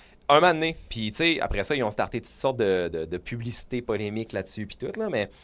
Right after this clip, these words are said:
mettons, t'es au restaurant, ok, puis c'est une annonce qui est passée à la T V. T'imagines-tu comment que ça l'a fucké la planète ? Il y a un monsieur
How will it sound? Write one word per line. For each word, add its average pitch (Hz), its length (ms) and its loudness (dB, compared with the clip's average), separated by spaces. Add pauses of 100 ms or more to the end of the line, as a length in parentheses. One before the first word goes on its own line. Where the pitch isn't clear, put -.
(600)
mettons, 160 360 4 (120)
t'es 131 160 0
au 175 80 6
restaurant, 139 440 2
ok, - 220 -16
puis 117 180 -2
c'est - 180 -6
une 117 120 0
annonce 131 320 0
qui - 60 -2
est 110 40 2
passée 104 280 0
à 117 40 2
la 113 60 0
T 104 200 -4
V. 117 140 -6
T'imagines-tu 104 440 -4
comment 160 260 -2
que - 60 -10
ça 131 120 -2
l'a 131 100 0
fucké 131 380 -2
la 127 120 2
planète ? 127 380 -4 (400)
Il 110 100 -8
y 123 100 2
a 131 260 10
un 120 160 4
monsieur 123 460 -2